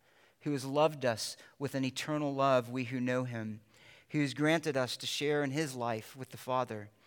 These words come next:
who has forgiven us and released us from our sins by his blood, who has promised us that he is returning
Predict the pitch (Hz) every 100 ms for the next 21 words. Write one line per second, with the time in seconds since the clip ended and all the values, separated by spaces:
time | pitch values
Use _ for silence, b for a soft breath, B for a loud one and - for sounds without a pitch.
0 | B B B B - 151 143 131 - 131
1 | 156 160 139 113 - 131 127 131 151 -
2 | 127 - 135 127 120 - 139 135 120 110
3 | 113 113 117 117 123 120 110 104 - b
4 | b b b b b b b - 156 143
5 | - - 160 156 - 123 - 131 117 147
6 | 147 131 131 - 143 139 123 107